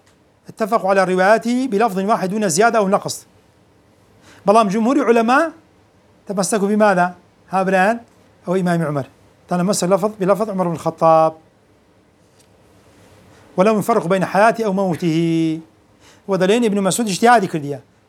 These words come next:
لما س-، مسألة سي، "السلام عليك أيها النبي". جمهور دلين على كي دلين. ابن عثيمين اشتأيدي وذكا. حتى ابن عثيمين دفرين زور بيت فقهاء قال سوينا. ناب-، نارنا السلام عليك. "السلام عليك أيها النبي". جمهور علماء وفقهاء علماء لسأوينا.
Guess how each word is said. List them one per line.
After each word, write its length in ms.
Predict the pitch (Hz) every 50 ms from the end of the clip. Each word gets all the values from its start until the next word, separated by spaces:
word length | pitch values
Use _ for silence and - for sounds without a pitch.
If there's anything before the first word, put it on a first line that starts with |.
| - 185
لما 160 | 170 185 185
س-، 120 | 147 165
مسألة 400 | 185 196 180 - 220 214 226 208
سي، 260 | - 262 254 233 226 - - - _ -
"السلام 360 | - - 190 190 190 190 185
عليك 240 | 180 190 190 175 185
أيها 100 | 180 170
النبي". 360 | 170 175 170 165 160 135 120 - _ _ _ _ _ -
جمهور 240 | 170 165 170 226 196
دلين 200 | 196 190 233 240
على 200 | 185 175 175 170
كي 140 | - 185
دلين. 220 | 165 156 135 131 117 - _ _ _ -
ابن 100 | 180 165
عثيمين 320 | 170 160 151 - 190 202 226
اشتأيدي 460 | 190 - 220 196 190 180 175 165 190
وذكا. 280 | 190 165 143 120 123 113 - - - - -
حتى 240 | - 226 233 - 220
ابن 100 | 208 202
عثيمين 260 | 185 - 202 214 220
دفرين 240 | 208 160 202 214 202
زور 260 | 175 180 202 202 190
بيت 240 | 185 285 311 262 -
فقهاء 420 | - - 208 - 214 202 196 196
قال 220 | 190 202 190 185 175
سوينا. 380 | - 175 180 175 160 139 123 - _ _ _ -
ناب-، 520 | 180 214 254 247 214 208 202 190 175 151 180
نارنا 400 | 190 190 214 240 220 196 175 156
السلام 260 | - - 160 156 147
عليك. 200 | 156 151 165 -
"السلام 420 | 151 - - 196 196 214 202 196
عليك 300 | 185 180 175 160 - - 135 - _ - - - - -
أيها 180 | 190 185 156
النبي". 320 | 160 160 156 143 139 139 123 117 - _ _ _ _ _ _ _ _ _ 156
جمهور 300 | 165 151 170 220 233 180
علماء 400 | 196 196 196 202 220 233 262 247 -
وفقهاء 560 | 175 170 147 123 - 170 - 165 180 202 185
علماء 280 | 185 185 190 214 208
لسأوينا. 500 | 185 143 - - - 165 151 147 139 131